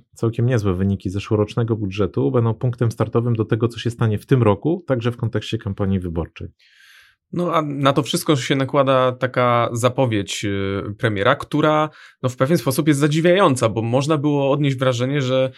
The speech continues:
Speaker 2: zaczynamy żyć w Rzeczpospolitej funduszowej. To znaczy, na każde wyzwanie, każdy problem, a przecież ostatnie dwa, trzy lata to jest, to s-, to rok po roku rok wyzwań, e, pis pierwsze, co robił, to powoływał f-,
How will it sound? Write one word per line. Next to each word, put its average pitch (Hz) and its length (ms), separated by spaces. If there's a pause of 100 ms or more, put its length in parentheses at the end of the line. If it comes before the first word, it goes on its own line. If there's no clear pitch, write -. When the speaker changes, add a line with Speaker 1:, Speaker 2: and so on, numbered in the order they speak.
(180)
Speaker 2:
zaczynamy 135 560
żyć 127 300
w - 20
Rzeczpospolitej 127 840
funduszowej. 120 840
To - 100
znaczy, 117 460
na 120 160
każde 139 480
wyzwanie, 123 500
każdy 131 380
problem, 117 440
a - 60
przecież 120 380
ostatnie 123 420
dwa, 110 180
trzy 123 200
lata 113 240
to 113 160
jest, 107 260 (240)
to - 80
s-, - 160 (100)
to 95 100
rok 110 340
po 127 80
roku 120 380 (220)
rok 139 260
wyzwań, 123 500 (380)
e, 127 640
pis 156 440
pierwsze, 160 280
co 147 120
robił, 135 240
to 185 180
powoływał 180 560
f-, 156 140